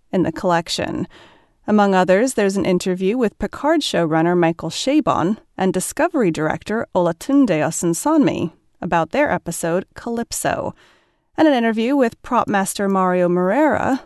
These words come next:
about bringing Tribbles back to the franchise for The Trouble with Edward. The Blu-ray Star Trek Short Treks collection is available for pre-order now on Amazon for just twenty-five ninety-nine. And of course, if you can't wait, you can watch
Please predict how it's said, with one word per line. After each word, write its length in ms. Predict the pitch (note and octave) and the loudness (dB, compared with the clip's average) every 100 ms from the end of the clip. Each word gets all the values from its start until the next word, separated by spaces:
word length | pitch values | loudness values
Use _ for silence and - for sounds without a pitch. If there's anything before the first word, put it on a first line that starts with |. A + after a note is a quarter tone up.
| _ - | _ -6
about 320 | G3+ G#3 - | 0 2 0
bringing 340 | - A3+ A3 A3 | 0 2 2 0
Tribbles 460 | - E4 E4+ - | -2 -2 -2 -2
back 220 | D#3+ C3 | -4 -4
to 100 | - | -6
the 80 | - | -10
franchise 720 | E3 D#3 D#3 E3 F#3+ A#3 B3+ - - _ _ | -6 -4 -2 -2 -2 0 -2 -8 -20 _ _
for 140 | - | -4
The 100 | D#4+ | -4
Trouble 340 | D#4+ - D#3 D#3+ | -2 -2 -2 -2
with 200 | E3+ E3+ | -2 -4
Edward. 480 | D#3+ - - - - _ _ _ _ _ _ _ _ _ _ _ _ - | -4 -6 -6 -8 -10 _ _ _ _ _ _ _ _ _ _ _ _ -6
The 100 | B3+ | 0
Blu-ray 480 | C4 B3+ B3 B3 D4 | 4 4 4 4 2
Star 300 | - A#3+ A3+ | 0 0 0
Trek 260 | - G#3+ | 0 -2
Short 320 | - - A#3 | -2 -6 -6
Treks 340 | - G#3 F#3 - | -4 -4 -4 -6
collection 600 | - F3+ E3+ - A#3 C4 | -4 -2 0 -2 -2 0
is 120 | A3 | 0
available 440 | G#3 A3+ D4+ D4 | -2 0 0 -2
for 160 | C#4 D4+ | -2 -4
pre-order 500 | - - E3 F3+ G3+ | -4 -2 0 2 0
now 320 | F#3+ C#3 D3 | -2 -2 -2
on 200 | - F3+ - | -2 -4 -4
Amazon 640 | G3+ A3 A3 F3+ - - - _ | -4 -2 0 0 -2 -4 -10 _
for 140 | - F3+ | -8 -6
just 200 | E3 - | -4 -6
twenty-five 600 | - G#3+ D#4 - C3+ D#3 | -2 0 0 0 -6 -4
ninety-nine. 760 | C#3 D3+ D#3+ F3 D3 F#2 A2 - _ _ _ _ | -4 -2 0 0 -2 -4 -8 -10 _ _ _ _
And 140 | F3+ F3+ | -2 -2
of 120 | - | -2
course, 420 | - F3 B3 - | -2 0 0 -2
if 100 | A#3 | -4
you 100 | F#3+ | -6
can't 300 | - C#4+ - | 0 0 2
wait, 380 | - G3+ - - _ - | -2 -4 -6 -14 _ -6
you 140 | F#3 | -4
can 180 | G3 F3+ | 0 0
watch 240 | D#3 C3+ | 0 -2